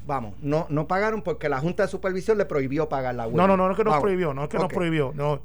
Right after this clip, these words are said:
Speaker 2: yo no dije eso.
Speaker 1: Le cortó el presupuesto
Speaker 2: No, yo no dije eso.
Speaker 1: de
Speaker 2: Cortó
Speaker 1: pago de
Speaker 2: de,
Speaker 1: agua y
Speaker 2: de
Speaker 1: luz.
Speaker 2: superintendencia. De
Speaker 1: Le, le
Speaker 2: superintendencia.
Speaker 1: cortó el, le cortó el
Speaker 2: De hecho, le dio,
Speaker 1: presupuesto de agua y luz.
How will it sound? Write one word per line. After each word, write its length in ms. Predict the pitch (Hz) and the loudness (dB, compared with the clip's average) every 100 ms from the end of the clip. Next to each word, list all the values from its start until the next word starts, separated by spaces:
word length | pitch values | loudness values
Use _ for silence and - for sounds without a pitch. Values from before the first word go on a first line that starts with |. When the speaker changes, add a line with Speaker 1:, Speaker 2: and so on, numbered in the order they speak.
| - | -6
Speaker 2:
yo 80 | |
no 80 | 147 | 0
dije 220 | 196 196 | 2 2
eso. 180 | 196 143 | 0 -2
Speaker 1:
Le 140 | 139 143 | -2 -2
cortó 240 | 147 135 | -2 -2
el 60 | 143 | -4
presupuesto 580 | - 165 190 175 240 190 | -4 -4 -4 0 2 4
Speaker 2:
No, 80 | 247 | 2
yo 80 | - | 2
no 80 | 196 | 2
dije 180 | 202 190 | 2 0
eso. 100 | 156 | -2
Speaker 1:
de 160 | 160 | -2
Speaker 2:
Cortó 40 | 160 165 | -2 -2
Speaker 1:
pago 140 | 190 214 | 0 2
de 60 | |
Speaker 2:
de, 60 | 202 | 2
Speaker 1:
agua 100 | 190 | 2
y 40 | |
Speaker 2:
de 80 | 196 | 0
Speaker 1:
luz. 60 | 226 | 0
Speaker 2:
superintendencia. 760 | 240 226 220 180 170 156 104 101 - - - - - - | -2 -2 -4 -6 -8 -10 -10 -12 -14 -12 -14 -14 -14 -8
De 120 | 139 | -6
Speaker 1:
Le, 60 | |
le 40 | 147 | -4
Speaker 2:
superintendencia. 480 | 143 139 127 120 107 | -2 -2 -2 -2 0
Speaker 1:
cortó 160 | 180 202 | 0 0
el, 40 | |
le 120 | 156 | -2
cortó 340 | 147 139 - 175 | -4 -6 -2 -2
el 60 | 180 | 4
Speaker 2:
De 80 | |
hecho, 140 | 214 208 | 4 4
le 20 | 170 | 2
dio, 120 | 208 | 2
Speaker 1:
presupuesto 160 | 233 208 | 2 0
de 60 | |
agua 200 | 180 180 | -2 -4
y 20 | |
luz. 120 | 143 | -6